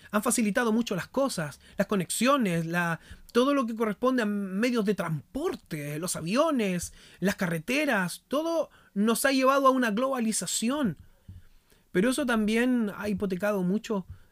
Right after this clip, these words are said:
eh, nuestra propia vida y nos quedamos simplemente en nuestro microcosmo. Y es aquí donde la Biblia debería ejercer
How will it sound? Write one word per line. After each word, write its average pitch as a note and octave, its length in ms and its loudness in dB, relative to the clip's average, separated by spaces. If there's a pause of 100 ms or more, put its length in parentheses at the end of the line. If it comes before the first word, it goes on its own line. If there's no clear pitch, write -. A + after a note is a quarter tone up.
(160)
eh, E3+ 320 -4
nuestra F3+ 260 -4
propia E3 340 -2
vida F3+ 500 -4 (100)
y A#3 320 -2
nos A3+ 200 -2
quedamos B3 640 -2 (320)
simplemente B3 580 -2
en A3 80 -2
nuestro G#3+ 460 -4
microcosmo. A3+ 920 -4 (600)
Y A3+ 80 -4
es G#3+ 80 -6
aquí A#3 220 -4
donde A3 500 -2 (240)
la F3+ 140 -2
Biblia G#3 320 0
debería F3+ 640 0 (800)
ejercer F3 420 -4